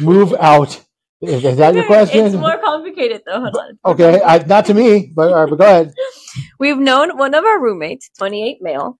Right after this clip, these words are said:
Speaker 2: has some serious mental health issues. However, it has never been much of an issue until this Friendsmas party. It started fine, but I had noticed that he had been drinking more than usual. Around ten P M, we were smoking together when suddenly something switched. He started towering over me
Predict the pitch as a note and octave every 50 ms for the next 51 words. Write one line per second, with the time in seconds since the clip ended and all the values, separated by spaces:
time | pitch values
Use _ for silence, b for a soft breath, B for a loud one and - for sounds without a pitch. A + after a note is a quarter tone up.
0 | _ - A#3+ C4+ C4+ D4 C#4 C#4+ - G#3 G3+ G#3+ B3 C#4+ E4+ - G3 F#3 G#3+ -
1 | - B3 C#4+ D#4 E4 - - - - - _ _ _ _ _ - C#4+ B3+ - C#4+
2 | F#4 D4 A3+ G#3+ G#3 - - C#4 C#4+ C#4+ C4 C4+ D4+ F#4 A4 G#4+ F#4+ E4 C4 A#3+
3 | A#3 A#3 - A#3+ A3+ G#3+ F3 A3 B3 - - F#3+ - F#3+ A3+ - - F#3+ - -
4 | G#3+ - - - F3+ G3+ A3 - F#3 F#3+ - - - F#3+ D#3 - - - G#3+ -
5 | _ _ b b b b b b B3+ B3 - D4 C4+ C#4+ F#4+ A#4+ - - C4 A#3
6 | G#3+ G#3+ A#3+ A3+ A3+ A3+ B3+ B3 A3+ G#3 G#3 G3+ A3 C4+ C4+ C4 B3 B3 A#3+ B3+
7 | B3 A#3+ C4 C#4 C4 G#3+ G3+ G3+ - G#3+ G3+ F#3 F3+ F#3 G3 G3 G#3+ B3 D4 A#3+
8 | F3+ - - - _ _ _ _ _ _ _ - A#3+ A#3+ B3 B3+ B3 C#4+ C#4 F4
9 | - G#4+ F#4+ C#4+ A#3 A3 A#3 C4 C4+ _ _ - A#3 A#3 A3+ B3+ B3 A#3 A#3 C4
10 | - - F4 D4+ A#3+ G3+ G3+ G3 G3 G3 G3+ G#3+ A3 G#3+ - G#3+ A3+ B3+ C#4 D4+
11 | - - G#3 A3 G#3+ G#3 G#3 - - - E3+ D3 - - - _ _ _ _ _
12 | _ _ D4+ - - C#4 C4+ D4+ G#4 G4+ - - - - C#4 C#4 D4 E4 G4 G#4
13 | E4+ A#3+ B3 A#3 A#3 A#3 G#3+ G#3+ G#3+ A3 A#3 B3